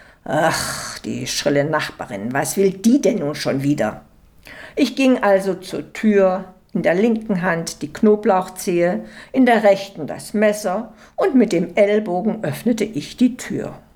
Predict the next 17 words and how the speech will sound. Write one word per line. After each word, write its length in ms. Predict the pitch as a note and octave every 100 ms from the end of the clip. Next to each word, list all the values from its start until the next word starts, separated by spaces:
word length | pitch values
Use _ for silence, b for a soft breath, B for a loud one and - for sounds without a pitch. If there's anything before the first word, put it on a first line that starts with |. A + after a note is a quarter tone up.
| -
Und 340 | A#3 C4 F4 - B _ _ _ _ _ _ _ _
vor 240 | - G#3 F#3
meiner 400 | F3+ D#3 C#3+ C#3+
Nase 720 | D#3+ E3+ F#3 G3 F#3+ F#3 G3+ B B B _ -
duftete 840 | B3 G#3+ - - F3 D3+ B2+ -
ein 220 | E3+ F#3+
riesiger 960 | F#3+ F#3 G#3 A#3 A3 G3+ - D#3 D3+ E3
roter 880 | D#3+ - F#3 A3 C4 C#4 C4+ G3+ D#3+
Rosenstrauß 1400 | C#3+ - F#3+ G3 F3+ F3 - - E3 E3 E3 F3 - B B B B B
und 160 | F3+
dahinter 720 | F3+ - - A3 A3 A3 F#3+ D3
hörte 380 | F3 F#3 F3+ -
ich 180 | F3
seine 340 | - E3+ F3 F#3
unverwechselbare, 1600 | A#3+ A#3+ A#3 G#3 F3+ F3+ D#3 D#3+ D#3+ - D3 D3 E3 G3+ F#3 F3+
wundervolle 1000 | A3 C#4+ A#3 F#3 D3 - - E3 D3+ D3+
Stimme. 720 | - - - G#3 G#3 G3 G3